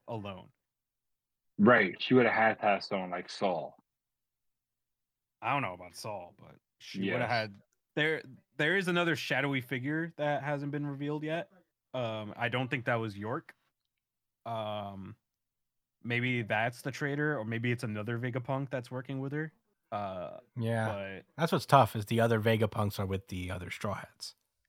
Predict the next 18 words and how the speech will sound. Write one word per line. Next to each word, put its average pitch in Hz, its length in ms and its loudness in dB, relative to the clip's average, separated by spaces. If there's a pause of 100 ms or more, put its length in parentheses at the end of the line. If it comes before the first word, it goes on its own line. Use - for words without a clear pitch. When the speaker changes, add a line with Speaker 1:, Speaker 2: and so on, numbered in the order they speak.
(1700)
Speaker 2:
All 104 260 10
of 120 120 2
them? 156 240 -4 (240)
Speaker 3:
The 131 80 6
Speaker 2:
We're 123 160 10
not 131 120 10
Speaker 3:
remaining 139 60 6 (120)
Speaker 2:
missing 101 40 2 (120)
Speaker 3:
ones. 139 100 -2
Speaker 2:
anybody? 143 440 -4 (140)
Speaker 3:
You 123 80 -6
know, 110 120 4
we 113 80 2
just 127 200 6
saw 139 140 10
Pythagoras, 113 920 4 (280)
um, 104 540 2 (120)
with, 117 460 -2